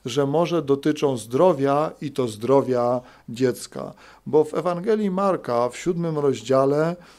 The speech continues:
mamy opisaną historię, e, kiedy, e, pewna kobieta przyszła do Pana Jezusa, bo szukała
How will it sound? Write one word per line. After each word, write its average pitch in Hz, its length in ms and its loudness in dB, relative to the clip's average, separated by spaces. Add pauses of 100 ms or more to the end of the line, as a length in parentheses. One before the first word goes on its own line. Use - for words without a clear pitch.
(140)
mamy 151 680 -2
opisaną 160 840 -4 (180)
historię, 147 1040 2 (800)
e, 120 300 -4
kiedy, 147 580 2 (400)
e, 139 260 0
pewna 180 440 0
kobieta 170 720 0 (100)
przyszła 214 420 0
do 175 140 -4
Pana 160 300 0
Jezusa, 170 720 0 (300)
bo 175 540 4
szukała 185 800 -2